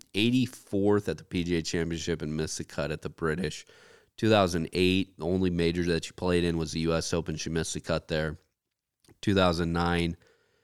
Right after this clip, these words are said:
Chevron, T sixty-seven, doesn't play in U S Open, T twenty-three at P G A Championship, T eleven at the British, and, like,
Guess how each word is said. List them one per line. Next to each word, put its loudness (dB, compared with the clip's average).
Chevron, 6
T 6
sixty-seven, 4
doesn't 4
play 4
in 2
U 4
S 0
Open, 2
T 4
twenty-three 4
at 0
P 0
G 0
A 2
Championship, -2
T 0
eleven 0
at -4
the -6
British, -2
and, -4
like, -6